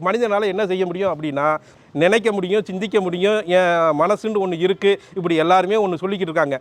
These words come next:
அப்ப சிந்தித்தல் அப்படின்ற ஒரு செயலை, ஒரு நிகழ்வை நீங்க நிகழ்த்த முடியும். நீங்க எப்படி வேணுமாலும் சிந்திக்கலாம். ரெண்டாவது பாயிண்ட், பேச முடியும். நீ உங்களோட சிந்தனை என்னவா இருக்கோ அதுதான் அந்த பேச்சா வரும்.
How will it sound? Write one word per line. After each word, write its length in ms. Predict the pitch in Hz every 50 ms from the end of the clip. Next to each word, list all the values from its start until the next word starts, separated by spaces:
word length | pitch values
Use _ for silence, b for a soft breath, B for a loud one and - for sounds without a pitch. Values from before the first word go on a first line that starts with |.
| _ _ -
அப்ப 440 | - - - - 180 170 170 175 143 -
சிந்தித்தல் 540 | 233 220 233 220 233 190 - 240 240 220 190
அப்படின்ற 340 | 175 165 185 180 180 226 208
ஒரு 140 | 180 175 -
செயலை, 380 | - 170 180 190 190 226 247 B B B B
ஒரு 200 | B 190 202 185
நிகழ்வை 440 | 175 175 185 226 233 214 196 226 254
நீங்க 200 | 220 190 175 160
நிகழ்த்த 300 | 156 180 220 226 180 214
முடியும். 280 | 180 165 165 156 151 - _ -
நீங்க 180 | 180 185 175
எப்படி 220 | 160 160 226 220 196
வேணுமாலும் 240 | 185 202 233 226
சிந்திக்கலாம். 400 | 190 196 196 208 180 190 165 156 - - _ _ _ _ -
ரெண்டாவது 340 | 165 190 208 220 240 240 214
பாயிண்ட், 360 | 185 160 170 165 175 202 -
பேச 280 | - 226 254 247 247 226
முடியும். 460 | 202 175 170 160 147 - - - - - - - - - -
நீ 180 | 180 170 190 196
உங்களோட 400 | 185 190 202 202 208 202 202 185
சிந்தனை 500 | 165 - 214 226 226 269 262 247 220 190
என்னவா 480 | 196 233 247 233 233 226 208 202 208 214
இருக்கோ 140 | 190 143
அதுதான் 500 | 254 247 196 180 190 208 208 226 262 262
அந்த 140 | 226 202 185 147
பேச்சா 340 | 190 208 208 - 226 208 190
வரும். 200 | 185 185 175